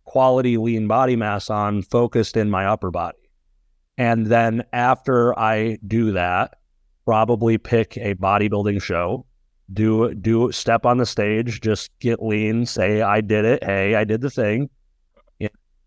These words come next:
know, 'cause I see Brianni work hard every fucking day, literally not cheat on her diet for, like,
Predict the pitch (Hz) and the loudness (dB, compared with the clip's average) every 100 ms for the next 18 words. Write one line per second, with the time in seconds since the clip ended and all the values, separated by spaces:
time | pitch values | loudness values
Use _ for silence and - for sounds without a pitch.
0 | - 104 113 113 110 104 113 110 104 107 | -4 0 0 0 -2 -2 -4 -2 0 2
1 | 110 110 - _ _ _ 95 113 117 - | 0 -2 -6 _ _ _ -2 2 2 2
2 | 113 110 110 110 104 101 107 110 107 104 | 4 4 4 2 2 0 -2 -2 -2 -2
3 | 98 101 107 110 107 110 107 104 98 101 | -4 -2 0 2 2 2 2 0 0 -2
4 | - 113 104 101 95 95 98 104 131 - | -4 -4 -2 -2 -2 0 2 2 0 -4
5 | 104 95 92 92 90 | -2 -2 0 -2 -2